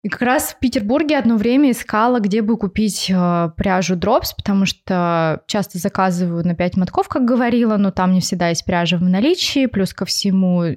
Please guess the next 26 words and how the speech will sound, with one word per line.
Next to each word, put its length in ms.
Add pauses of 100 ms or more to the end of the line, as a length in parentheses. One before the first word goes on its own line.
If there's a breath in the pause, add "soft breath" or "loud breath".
(360)
периодически 500
приходится 540
за 80
доставку 600
платить, 460
а 60
если 280
нужно 260
купить 320
один-два 420
мотка, 560
ну, 140
это 280
неоправданно. 920 (120)
И 80
вот 220
я 180
как-то 400
встретила 720
совершенно 320
случайно 460
вот 80
этот 140
магазин 540
Market 340
Wool, 320